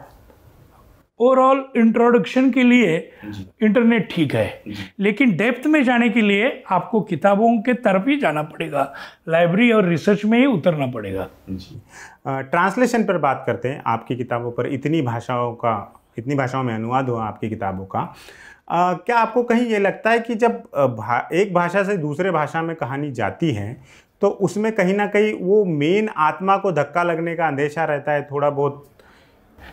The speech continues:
Speaker 1: नहीं, मुझे तो
Speaker 2: डायलॉग्स
Speaker 1: नहीं,
Speaker 2: में,
Speaker 1: मुझे तो नहीं लगता है,
Speaker 2: नैरेटिव में?
Speaker 1: क्योंकि अगर
Speaker 2: अ, एक उदाहरण देता हूँ मैं आपको, सैराट मूवी आई थी, उसमें, अ, पता नहीं आप फिल्में कितनी फॉलो करते हैं, उसमें हीरोइन एक चीज़ बोलती है कि "Whole Vavar is our।"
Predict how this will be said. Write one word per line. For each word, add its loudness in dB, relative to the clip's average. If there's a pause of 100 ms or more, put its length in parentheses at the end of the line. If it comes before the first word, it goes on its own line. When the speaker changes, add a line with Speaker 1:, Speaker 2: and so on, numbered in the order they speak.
(220)
Speaker 1:
नहीं, 2
मुझे 2
तो 4
Speaker 2:
डायलॉग्स 2
Speaker 1:
नहीं, 2
Speaker 2:
में, 2
Speaker 1:
मुझे 4
तो 2
नहीं 4 (220)
लगता 2
है, 4
Speaker 2:
नैरेटिव 0
में? -8
Speaker 1:
क्योंकि 0
अगर 2
Speaker 2:
अ, -6 (320)
एक 4
उदाहरण 2
देता 4
हूँ 0
मैं 0
आपको, 0
सैराट 0
मूवी 0
आई 4
थी, -6 (120)
उसमें, -4
अ, -6
पता 0
नहीं -2
आप -2
फिल्में 0
कितनी -4
फॉलो 0
करते -4
हैं, -8 (260)
उसमें -4
हीरोइन 2
एक 0
चीज़ -2
बोलती 2
है 2
कि -2
"Whole 2
Vavar 4
is 0 (180)
our।" 0